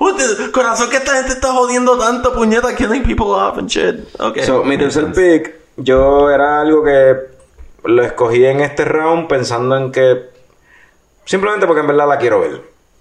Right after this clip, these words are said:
Speaker 2: Porque de verdad es, la anticipo.
Speaker 1: That sounds like a wasted pick.
Speaker 2: Mm, yo, y yo sé que mucha gente va a pensar que es un wasted pick, pero West Side Story,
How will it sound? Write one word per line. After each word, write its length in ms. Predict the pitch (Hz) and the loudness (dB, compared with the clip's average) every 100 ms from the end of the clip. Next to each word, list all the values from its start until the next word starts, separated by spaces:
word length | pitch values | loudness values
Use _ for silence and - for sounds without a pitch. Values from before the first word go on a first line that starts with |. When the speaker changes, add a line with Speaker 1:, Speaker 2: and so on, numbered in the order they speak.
| _ _ _ _ _ _ - | _ _ _ _ _ _ -4
Speaker 2:
Porque 160 | 113 117 | 0 2
de 80 | 117 | 2
verdad 680 | 120 135 139 139 135 135 135 - | 2 2 4 6 6 4 0 -10
es, 160 | - - | -8 -4
la 260 | 123 123 | -2 -2
anticipo. 400 | 120 120 151 165 | -2 -4 0 0
Speaker 1:
That 140 | 127 143 | 0 0
sounds 320 | 139 131 131 | -2 -2 -2
like 120 | 104 | -2
a 60 | 98 | -2
wasted 560 | 104 92 87 - - - - | -2 -4 -4 -4 -6 -6 -4
pick. 580 | 107 95 78 80 - - - - | -2 -2 -2 -4 -8 -12 -12 -4
Speaker 2:
Mm, 300 | 127 135 127 | -2 -2 0
yo, 100 | 143 | 0
y 160 | 139 139 | 0 2
yo 180 | 151 151 | 2 2
sé 200 | 190 160 | 0 0
que 120 | 156 | 0
mucha 280 | 147 143 160 | 0 0 0
gente 260 | 165 147 151 | 0 0 2
va 80 | 143 | 2
a 40 | |
pensar 380 | 135 143 147 143 | 2 0 -2 -2
que 80 | 139 | 0
es 60 | 120 | 0
un 120 | 131 | 2
wasted 340 | 139 139 165 - | 0 0 -4 0
pick, 200 | 175 175 | 0 2
pero 220 | 147 127 | 2 2
West 320 | 117 135 143 | 4 2 2
Side 140 | 170 170 | 2 2
Story, 680 | - - 165 156 113 110 | 0 2 4 4 2 -2